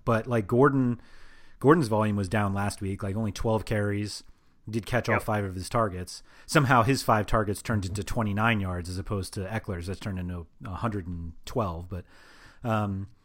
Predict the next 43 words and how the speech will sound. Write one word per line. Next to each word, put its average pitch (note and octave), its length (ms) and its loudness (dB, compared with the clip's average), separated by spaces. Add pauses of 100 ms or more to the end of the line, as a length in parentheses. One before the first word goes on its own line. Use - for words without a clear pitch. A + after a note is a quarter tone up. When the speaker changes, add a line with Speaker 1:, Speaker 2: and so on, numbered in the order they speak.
(440)
Speaker 1:
I C#3+ 40 -2
don't D3+ 100 6
know. A#2+ 80 2
Like, B2+ 140 6
Speaker 2:
'Cause B2+ 80 4
they, E3 100 8
Speaker 1:
Eckler's F3 240 6
Speaker 2:
they D#3+ 140 6
run F#3+ 240 6
that, G3 260 6
they E3+ 100 4
run G3 180 4
that G3 160 2
damn F3+ 240 2
wheel G3 200 6
play D#3+ 200 -2
to C3+ 60 -4
Eckler, D#3+ 260 0
and C#3 80 -2
it's - 140 -10
open E3 300 0
every D#3 280 0
Speaker 1:
Every C3 260 6
Speaker 2:
freaking - 20 0
Speaker 1:
time. C3+ 280 6
Speaker 2:
time. - 80 -8 (420)
It's D3+ 100 -2
Speaker 1:
Uh, C3+ 140 4
Speaker 2:
crazy A#3+ 440 4
how, C#3 280 4
how E3 220 6
easy F3+ 200 4
that C#3+ 140 2
play G3 180 4
works. G#2 320 -10
Speaker 1:
Yeah, A#2+ 300 0
I D#3+ 40 -6
mean, E3+ 140 2
he E3 120 4
has E3+ 300 -2 (140)
over D3+ 200 2
a B2+ 40 4
hundred B2 500 -2